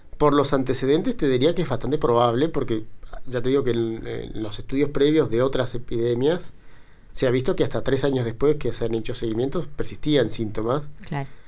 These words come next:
Speaker 1: No sabemos qué es lo que va a pasar aquí porque también las medidas fueron diferentes, pero diría que es probable. Aún no lo sabemos porque, repito, es una situación inédita en la historia reciente, y yo diría que la historia de toda la humanidad por el, por el número de personas afectadas.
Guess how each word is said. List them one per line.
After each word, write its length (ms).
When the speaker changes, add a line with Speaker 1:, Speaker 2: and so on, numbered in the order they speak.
Speaker 1:
No 420
sabemos 300
qué 80
es 40
lo 80
que 60
va 60
a 40
pasar 220
aquí 180
porque 300
también 560
las 200
medidas 380
fueron 280
diferentes, 600
pero 520
diría 400
que 80
es 60
probable. 460
Aún 340
no 140
lo 100
sabemos 520
porque, 360
repito, 260
es 100
una 100
situación 340
inédita 480
en 60
la 40
historia 320
reciente, 640
y 40
yo 60
diría 160
que 80
la 60
historia 200
de 40
toda 120
la 60
humanidad 360
por 160
el, 180
por 140
el 220
número 260
de 80
personas 360
afectadas. 520